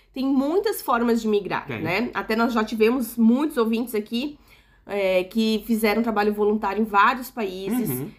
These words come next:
Speaker 1: e que aí você consegue até moradia, né? Porque tem alguns programas, é, tipo Work Packers.
Speaker 2: Ur-
Speaker 1: Falei certo?
Speaker 2: Packers, acho que é.
Speaker 1: Packers, que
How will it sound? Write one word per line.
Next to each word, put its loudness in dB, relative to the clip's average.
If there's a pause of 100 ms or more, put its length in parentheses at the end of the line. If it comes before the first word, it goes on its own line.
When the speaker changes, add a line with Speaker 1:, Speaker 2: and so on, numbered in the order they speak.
(120)
Speaker 1:
e -4
que -2
aí 4
você -2
consegue -4
até -4
moradia, 0
né? -2
Porque 0 (200)
tem -2
alguns -2
programas, -2 (360)
é, -2
tipo 0 (180)
Work 2 (240)
Packers. -6 (800)
Speaker 2:
Ur- 0
Speaker 1:
Falei 0
certo? 0
Speaker 2:
Packers, -2 (120)
acho -18
que 0
é. 4
Speaker 1:
Packers, -8 (360)
que -2